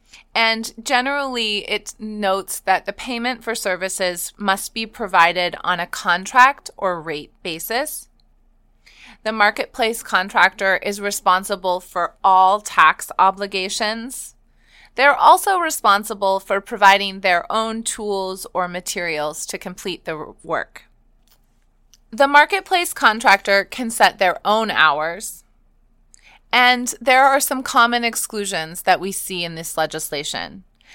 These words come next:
That would include exclusions for transportation networking companies. That was specifically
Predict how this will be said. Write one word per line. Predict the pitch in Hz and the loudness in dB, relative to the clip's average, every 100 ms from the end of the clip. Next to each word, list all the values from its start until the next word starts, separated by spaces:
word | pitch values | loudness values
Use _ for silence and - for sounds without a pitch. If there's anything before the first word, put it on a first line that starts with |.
| _ | _
That | - 254 277 | 6 6 6
would | 339 | 0
include | 349 339 - 226 196 185 185 | -4 -6 -8 -4 -4 -4 -10
exclusions | 208 202 - 220 208 220 220 220 | -10 -8 -6 -6 -4 -4 -4 -6
for | - 185 170 165 | -2 4 4 2
transportation | - 208 196 202 202 202 170 - 170 | -4 -4 -4 -4 -6 -4 -6 -6 -4
networking | 151 - 190 - 226 | -6 -4 -6 -6 -10
companies. | 220 220 233 233 240 247 - - _ _ _ _ _ | -4 -4 -4 -6 -6 -8 -10 -12 _ _ _ _ _
That | 202 196 | 4 4
was | 190 | 4
specifically | - 190 185 185 185 175 175 | -6 -8 -6 -6 -6 -8 -8